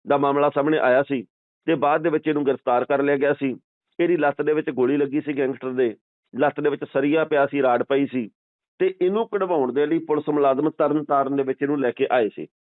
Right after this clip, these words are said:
ਤੇ ਸਾਥੀਆਂ ਦੇ ਨਾਲ ਇਹ ਪਹਿਲਾਂ ਹੀ ਸੰਪਰਕ ਦੇ ਵਿੱਚ ਸੀ ਤੇ ਇਹ ਫਿਰ ਉੱਥੇ ਪੁਲਿਸ ਮੁਲਾਜ਼ਮਾਂ ਨੂੰ ਬੰਦੀ ਬਣਾ ਕੇ ਤੇ ਫਰਾਰ ਹੋ ਗਏ ਆ। ਤੁਸੀਂ ਇਹ ਦੇਖੋ ਵੀ ਜੇਲ੍ਹ ਦੇ ਵਿੱਚ ਬੈਠਿਆਂ ਵੀ ਗੈਂਗਸਟਰ ਆਪਣੇ ਨਾਲ ਦੇ ਸਾਥੀਆਂ ਦੇ ਕਿਸ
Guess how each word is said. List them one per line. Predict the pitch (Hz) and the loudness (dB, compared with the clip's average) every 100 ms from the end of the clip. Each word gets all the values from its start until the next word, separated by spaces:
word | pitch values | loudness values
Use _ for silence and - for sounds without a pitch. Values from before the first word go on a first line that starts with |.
| _ _ _ _ | _ _ _ _
ਤੇ | 196 | -4
ਸਾਥੀਆਂ | - 147 143 156 190 | -2 -4 -4 -4 -2
ਦੇ | 196 | 0
ਨਾਲ | 185 175 | -2 -2
ਇਹ | 165 180 | -2 -2
ਪਹਿਲਾਂ | 160 165 | 0 0
ਹੀ | 190 | 0
ਸੰਪਰਕ | 185 160 160 156 | -2 -4 -4 -2
ਦੇ | 156 | -2
ਵਿੱਚ | 147 135 | -2 -4
ਸੀ | 151 143 _ _ _ _ | -4 -4 _ _ _ _
ਤੇ | 175 180 | -4 0
ਇਹ | 185 202 | 0 2
ਫਿਰ | 185 | -2
ਉੱਥੇ | 170 151 - 165 | -4 -6 -4 -4
ਪੁਲਿਸ | 151 143 139 | -2 -4 -2
ਮੁਲਾਜ਼ਮਾਂ | 139 135 135 135 | 0 2 2 0
ਨੂੰ | 143 | 0
ਬੰਦੀ | 123 123 | -2 -2
ਬਣਾ | 131 123 117 | -2 -2 -2
ਕੇ | 135 | -4
ਤੇ | 123 | -4
ਫਰਾਰ | 151 127 135 | -2 2 2
ਹੋ | 147 131 | 2 0
ਗਏ | 113 | -2
ਆ। | 80 _ _ _ _ _ _ _ | -6 _ _ _ _ _ _ _
ਤੁਸੀਂ | 170 170 208 | -4 -2 0
ਇਹ | 208 | 0
ਦੇਖੋ | 185 180 196 | 0 -4 -4
ਵੀ | 185 196 120 | -6 -8 -2
ਜੇਲ੍ਹ | 151 202 | 0 0
ਦੇ | 214 | -2
ਵਿੱਚ | 190 185 | -6 -6
ਬੈਠਿਆਂ | 160 123 - 135 107 - _ _ _ _ _ _ _ _ _ | -4 -4 -2 -2 -4 -12 _ _ _ _ _ _ _ _ _
ਵੀ | 107 92 175 165 | -6 -2 0 0
ਗੈਂਗਸਟਰ | 147 143 - 170 | -2 -4 -6 -4
ਆਪਣੇ | 151 147 147 | -4 -2 -2
ਨਾਲ | 147 123 120 | 0 0 0
ਦੇ | 120 147 | 0 -2
ਸਾਥੀਆਂ | 123 117 117 135 | -2 -6 -4 -2
ਦੇ | 139 143 - _ _ _ - | 0 -2 -6 _ _ _ -8
ਕਿਸ | 175 | -6